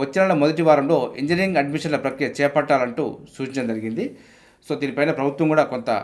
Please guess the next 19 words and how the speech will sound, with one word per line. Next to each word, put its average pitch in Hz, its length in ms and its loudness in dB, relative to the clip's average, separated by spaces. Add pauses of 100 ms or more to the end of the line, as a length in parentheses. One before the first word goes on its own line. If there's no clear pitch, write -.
(100)
ప్రత్యేకంగా 147 500 0
అయితే 147 180 0 (640)
ఫోకస్ 135 280 -2
చేసే 131 220 -6
ప్రయత్నం 120 280 -4
జరుగుతుందని 110 320 -6
చెప్పుకోవచ్చు. 107 380 -10 (540)
So, 165 80 -6 (180)
ఈ - 20 2 (140)
ఏడాది 170 300 6
మాత్రం 147 220 0 (320)
ప్రైవేట్ 170 300 4
స్కూళ్ళ 165 260 0
నుంచి 135 220 -2
ప్రభుత్వ 147 320 -2
బడుల్లో 139 280 0 (560)
నలభై 151 260 2
ఎనిమిది 165 200 2
వేల 180 120 6